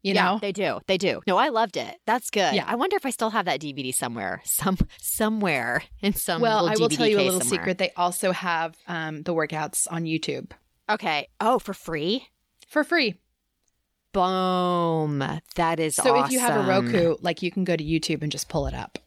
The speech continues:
Speaker 2: Okay, that's good to know, because I don't, I, I don't, well, I don't have a D V D player. That's number
Speaker 1: I
Speaker 2: one.
Speaker 1: don't
Speaker 2: I just,
Speaker 1: anymore
Speaker 2: I just
Speaker 1: either.
Speaker 2: realized that.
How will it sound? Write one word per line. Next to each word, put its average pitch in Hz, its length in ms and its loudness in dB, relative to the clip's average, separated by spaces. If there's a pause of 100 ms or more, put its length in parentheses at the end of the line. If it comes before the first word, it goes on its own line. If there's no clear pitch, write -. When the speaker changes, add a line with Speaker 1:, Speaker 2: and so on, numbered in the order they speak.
(140)
Speaker 2:
Okay, 202 320 -2
that's 196 180 -2
good 156 160 -6
to 143 60 -10
know, 120 200 -2
because 208 320 -2
I 233 100 -2
don't, 226 200 -6 (200)
I, 185 180 0 (160)
I 170 220 -2 (100)
don't, 165 200 -2 (180)
well, 180 300 0
I 170 120 -2
don't 202 220 -2
have 202 200 0
a 185 80 0
D 185 180 -4
V 160 80 -6
D 208 220 0
player. 113 480 -4
That's 160 220 -4
number 175 260 -2
Speaker 1:
I 196 80 0
Speaker 2:
one. 247 80 4
Speaker 1:
don't 277 100 6
Speaker 2:
I 262 100 6
just, 247 120 6
Speaker 1:
anymore 240 300 6
Speaker 2:
I 202 60 4
just 233 120 4
Speaker 1:
either. 175 220 4
Speaker 2:
realized 208 480 0
that. 131 280 -2